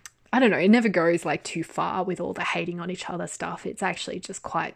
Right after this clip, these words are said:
quite fun. And then, um, eventually, like, after sort of just deciding they both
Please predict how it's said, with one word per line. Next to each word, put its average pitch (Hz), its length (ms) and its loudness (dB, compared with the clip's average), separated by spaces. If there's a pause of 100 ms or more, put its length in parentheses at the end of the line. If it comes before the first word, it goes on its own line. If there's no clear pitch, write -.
(120)
quite - 260 -8
fun. 165 380 -2 (760)
And 220 160 4
then, 262 460 4
um, 175 440 -4
eventually, 214 640 0
like, 165 240 0
after 180 280 -2
sort 185 240 -4
of 175 100 -8
just - 340 -12 (120)
deciding 175 400 -2
they 170 100 -2
both - 320 -8